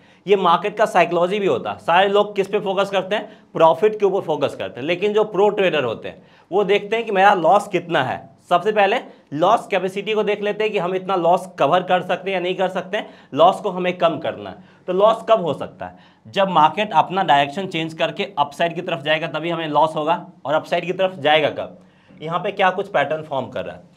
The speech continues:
यहाँ पे देखिए आपका पैटर्न फॉर्म हो रहा है लोअर हाई और लोअर लो। तो सबसे पहले यहाँ से मुझे क्लियर कट इंडिकेशन मिल जाएगा। जब ये क्या करेगा, सबसे पहले लोअर लो पैटर्न को ब्रेक करेगा, यानी लोअर लो पैटर्न फॉर्म करना बंद कर देगा,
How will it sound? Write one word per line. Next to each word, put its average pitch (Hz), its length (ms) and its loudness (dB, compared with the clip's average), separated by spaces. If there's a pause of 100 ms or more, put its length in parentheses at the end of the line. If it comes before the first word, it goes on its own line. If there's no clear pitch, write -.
यहाँ 160 200 0
पे 196 100 0
देखिए 190 340 -4 (340)
आपका 151 320 6 (440)
पैटर्न 147 360 4
फॉर्म 170 240 4
हो 170 100 0
रहा 160 120 6
है - 200 -6 (360)
लोअर 170 280 2
हाई 160 240 4 (420)
और 151 200 4
लोअर 135 320 0
लो। 87 160 -12 (680)
तो 185 60 -4
सबसे 190 340 -4
पहले 190 260 -2 (380)
यहाँ 175 220 2
से 226 80 -4
मुझे 202 220 -4
क्लियर 190 320 0
कट 214 280 -2
इंडिकेशन 175 500 -4
मिल 190 160 0
जाएगा। 170 320 4 (320)
जब 160 220 -2
ये 202 100 0
क्या 185 180 4
करेगा, 180 380 0
सबसे - 340 -4
पहले 175 220 2 (520)
लोअर 175 400 4
लो 214 140 0
पैटर्न 175 400 0
को 190 140 -4
ब्रेक 151 280 -4
करेगा, 95 300 -4
यानी 170 320 -6 (260)
लोअर 185 280 0
लो 208 140 0
पैटर्न 180 340 -2
फॉर्म 156 280 -2
करना 160 300 0
बंद 151 280 0
कर 175 160 0
देगा, 160 320 -2